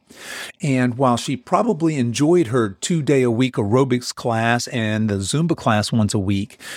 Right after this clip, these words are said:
now with the six days a week schedule, they've turned into torturous ordeals. And the minute she breaks from this new routine, she'll begin to gain her hard-lost weight back. Now,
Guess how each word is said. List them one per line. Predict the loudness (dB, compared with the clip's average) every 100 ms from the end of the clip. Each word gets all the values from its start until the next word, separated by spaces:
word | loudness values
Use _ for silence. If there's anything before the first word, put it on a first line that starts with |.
| -6
now | 0 4 4
with | 2 -2
the | -4
six | -2 -2 -2 -2
days | 2 2 4
a | 2
week | 2 0
schedule, | 0 2 2 4 2 0 -10 -2
they've | -2 0
turned | 0 2
into | 2 0 -6
torturous | -4 0 0 0 -2 2
ordeals. | 2 2 0 -2 -6 -12 _ -20 -20 -20 -4
And | 0 2
the | 0
minute | 2 2 2 0
she | -2 -2
breaks | 0 2 2 0
from | -2
this | 0 0
new | -2 -2
routine, | 0 -2 -2 -2 -2 -6 _ -20 -8
she'll | 0 2
begin | 0 0 0
to | 0
gain | 0 2 4 4
her | 2 0
hard-lost | 0 2 2 2 2 0
weight | -2 -2 -2 _ -16
back. | -6 -6 -6 -14 _ _ _ _ _ _ _ _ _ _ _ -14 -12 -10 0
Now, | 2 2 0